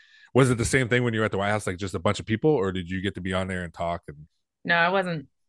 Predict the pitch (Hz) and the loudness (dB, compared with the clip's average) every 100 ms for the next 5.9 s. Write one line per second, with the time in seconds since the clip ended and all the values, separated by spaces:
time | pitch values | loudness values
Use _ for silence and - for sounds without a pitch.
0 | _ _ _ - 170 165 165 160 165 165 | _ _ _ -8 -8 0 2 2 0 -2
1 | 175 160 - 165 170 165 160 160 160 165 | -6 -10 -12 -8 -4 -2 0 2 2 2
2 | 165 160 160 165 160 170 156 - - 170 | -2 -2 -6 -8 -6 -6 -10 -12 -12 -8
3 | 180 180 196 165 180 170 175 165 165 160 | -2 2 2 2 0 0 0 0 0 -2
4 | 160 - 175 170 175 165 165 160 160 160 | -4 -4 -2 -2 -2 0 2 2 0 -2
5 | 160 156 - 165 165 160 160 147 151 | -4 -4 -10 -10 -4 -2 -2 -6 -10